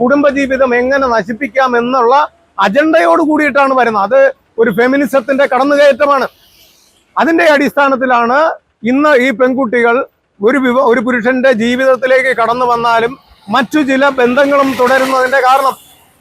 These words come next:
ഇവിടെയും ഉണ്ടായ പ്രശ്നമെന്ന് പറഞ്ഞാല് ആ പെൺകുട്ടിയുടെ ഫോണിൽ വന്ന അന്യപുരുഷന്മാരുടെ ഫോൺ കോളുകളും മെസ്സേജുകളുമാണ് ഇവിടെ വില്ലൻ. പക്ഷെ അതെല്ലാം മാറ്റിമറിച്ചിട്ടാണ് ഇവിടെ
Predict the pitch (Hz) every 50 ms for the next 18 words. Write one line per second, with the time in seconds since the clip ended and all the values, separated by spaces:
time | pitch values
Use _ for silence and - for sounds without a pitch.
0 | _ - 202 240 349 349 349 339 311 302 311 285 269 269 269 294 294 285 277 -
1 | 262 247 - - 302 320 302 294 277 277 262 262 262 247 254 247 233 233 247 277
2 | 294 - _ _ _ _ - 226 294 330 - 302 277 277 277 254 294 247 214 277
3 | 254 233 202 196 202 208 220 254 294 311 - - - - _ _ _ - 233 269
4 | 285 302 311 349 339 302 285 254 247 247 247 262 302 - - - - 208 240 269
5 | 311 311 294 277 269 269 214 262 262 262 254 247 233 233 233 233 233 269 233 175
6 | 226 240 254 269 240 285 277 285 285 269 233 220 214 233 269 277 - _ _ _
7 | _ _ _ _ _ _ 190 226 285 226 - 285 294 302 294 320 254 294 285 277
8 | 262 254 254 254 254 247 247 254 254 262 269 269 247 190 - - - - - _
9 | _ - 240 240 - 285 285 254 247 269 285 269 285 302 339 320 302 285 262 277
10 | 269 - 302 285 285 262 254 185 233 254 202 247 240 240 240 240 233 233 247 262